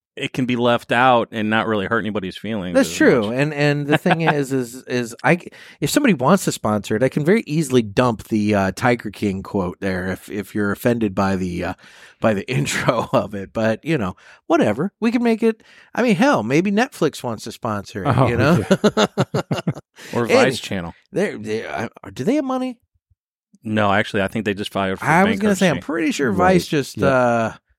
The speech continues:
Speaker 2: shit the bed collectively there, which is sad 'cause they're the ones who make Dark Side of the Ring. So I'm hoping that doesn't impact, uh,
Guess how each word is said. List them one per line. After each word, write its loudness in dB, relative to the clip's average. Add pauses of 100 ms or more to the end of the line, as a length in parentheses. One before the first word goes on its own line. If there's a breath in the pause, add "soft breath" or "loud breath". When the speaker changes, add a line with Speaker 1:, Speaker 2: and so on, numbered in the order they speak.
(200)
Speaker 2:
shit -4
the -6
bed 2 (260)
collectively -4
there, -8 (540)
which 0
is -4
sad 2
'cause -4
they're 6
the 6
ones 4
who 0
make 0
Dark 0
Side 2
of 2
the 2
Ring. 0
So -6
I'm -4
hoping -2
that -4
doesn't -4 (420 soft breath)
impact, 2
uh, 2